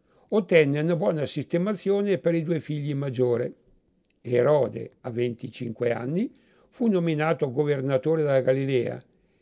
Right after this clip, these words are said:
e a Fasael diede Gerusalemme. Proiettato nel mondo del potere, Erode si mosse alacremente per assicurarsi il dominio assoluto. La sua giovane età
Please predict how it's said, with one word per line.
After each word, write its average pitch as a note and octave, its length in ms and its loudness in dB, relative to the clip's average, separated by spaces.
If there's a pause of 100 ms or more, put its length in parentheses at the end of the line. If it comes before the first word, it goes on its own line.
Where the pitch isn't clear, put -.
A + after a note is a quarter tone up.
(260)
e D#3 180 4
a F3 300 4
Fasael C3+ 1000 2 (320)
diede C#3 600 -2
Gerusalemme. A#2 840 -4 (1160)
Proiettato G3 760 2
nel D3 180 -2
mondo D3+ 420 0
del C3 300 0
potere, B2+ 760 -2 (240)
Erode E3 540 0
si - 160 -2
mosse D3+ 360 -2
alacremente C#3+ 760 -2
per C#3 240 0
assicurarsi C3 720 0
il C#3 100 -6
dominio B2+ 540 0
assoluto. B2 720 -4 (1120)
La C#3 140 -2
sua C#3 220 -2
giovane C#3+ 400 2
età E3+ 420 -2